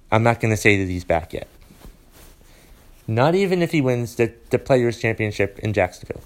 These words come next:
You know, it, it has to be one of the four majors before I can officially announce that Tiger Woods is back.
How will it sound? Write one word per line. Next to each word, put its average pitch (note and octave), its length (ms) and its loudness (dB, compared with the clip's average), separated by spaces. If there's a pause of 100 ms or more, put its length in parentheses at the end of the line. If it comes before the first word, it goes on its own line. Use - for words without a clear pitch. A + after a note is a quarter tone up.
(120)
You G#2+ 100 -2
know, F#2+ 160 -2
it, G2 300 -12
it - 400 -6
has C3 200 2
to - 60 -4
be C3 80 4
one A#2+ 160 0
of A2 60 -2
the G#2+ 60 -4
four G#2 220 0
majors F2 340 -6
before G2 380 0
I G2+ 160 4
can A2 240 -4
officially G2 500 -2
announce F2+ 380 -2
that G2 120 -6
Tiger G2+ 280 -4
Woods F2 260 -6
is F2+ 120 -8
back. - 260 -10